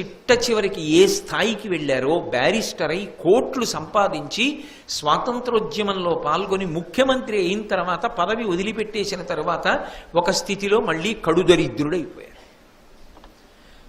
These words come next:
దేశం కోసం అర్పణం చేసేశారంతా. ఆయన కేవలం దేశం కోసం పోరాడింది వ్రాసుకోలేదు,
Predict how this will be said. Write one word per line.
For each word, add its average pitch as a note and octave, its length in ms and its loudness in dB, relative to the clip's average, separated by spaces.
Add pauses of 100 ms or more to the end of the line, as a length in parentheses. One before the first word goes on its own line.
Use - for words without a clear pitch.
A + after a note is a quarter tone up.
(120)
దేశం C4 420 0
కోసం G#3+ 320 -4
అర్పణం G3 500 -6
చేసేశారంతా. C#3+ 680 -14 (720)
ఆయన G#3 500 2 (120)
కేవలం A#3+ 680 4
దేశం A#3 320 0
కోసం A3+ 380 0
పోరాడింది A3 540 2
వ్రాసుకోలేదు, E3 720 -4